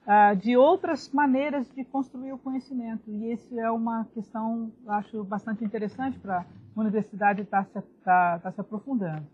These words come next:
né? Ah, como assim, né? Que, como é essa, essa outra forma de, de desenvolver co-, conhecimentos? Eles chamam isso de epistemologia de performance, né? Que seria, ah, saber fazer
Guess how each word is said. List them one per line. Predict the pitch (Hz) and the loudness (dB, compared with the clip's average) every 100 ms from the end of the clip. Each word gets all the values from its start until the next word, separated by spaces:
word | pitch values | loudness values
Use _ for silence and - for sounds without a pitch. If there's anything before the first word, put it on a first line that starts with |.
| - | -8
né? | 180 254 _ _ _ _ _ _ | -4 -6 _ _ _ _ _ _
Ah, | 196 196 196 196 196 208 _ _ _ - | 2 6 6 4 2 -2 _ _ _ 2
como | 269 | 6
assim, | 277 - - 220 160 165 | 6 4 2 4 2 -4
né? | 165 170 | -8 -8
Que, | 202 180 | -8 -6
como | - 240 | 0 4
é | 247 226 | 6 6
essa, | 214 208 | 4 -2
essa | 196 202 | -2 2
outra | 202 226 226 214 | 4 4 4 2
forma | - 214 214 196 185 | 4 8 10 8 0
de, | 180 | -8
de | 196 170 175 190 170 165 | -10 -10 -8 -4 -4 -4
desenvolver | 170 190 190 170 185 | -2 2 2 0 -4
co-, | - - | -8 -12
conhecimentos? | - 196 196 202 165 143 - - - _ _ - | -6 -4 -4 -6 -6 -8 -12 -18 -20 _ _ 0
Eles | 220 240 | 4 4
chamam | - 277 262 240 | 4 6 6 6
isso | 262 - 220 | 2 0 -6
de | - 214 226 233 | -4 0 0 2
epistemologia | 208 202 254 233 240 226 202 254 254 | 0 0 2 4 4 2 2 -2 -2
de | 208 | -4
performance, | - 233 - - 196 180 170 147 147 _ _ _ _ | -4 -4 -4 -4 0 0 -2 -10 -16 _ _ _ _
né? | 165 185 226 _ _ _ - | -8 -6 -6 _ _ _ -4
Que | 240 | -4
seria, | - 262 233 208 185 160 165 _ _ _ - | -2 -2 0 0 0 -2 -6 _ _ _ 2
ah, | 196 190 | 4 4
saber | - - 247 202 240 359 381 - | 2 8 8 8 6 4 4 4
fazer | 254 202 196 247 302 | 4 4 2 2 0